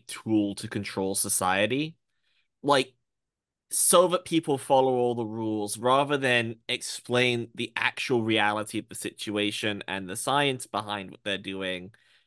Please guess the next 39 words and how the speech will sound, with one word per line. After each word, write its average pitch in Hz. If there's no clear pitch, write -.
They 110
cover 120
it 113
all 104
in 101
these 101
religious 101
trappings 104
because, 110
I, 107
I -
mean, 101
frequently 101
people 107
are 98
more 104
likely 98
to 98
actually 92
go 101
along 98
with 101
something 98
that's, -
like, 92
a 110
cultural 101
faith 101
thing 90
than 95
they 98
are 95
if 113
you 107
tell 123
everyone 107
to 104
wear 98
masks. 101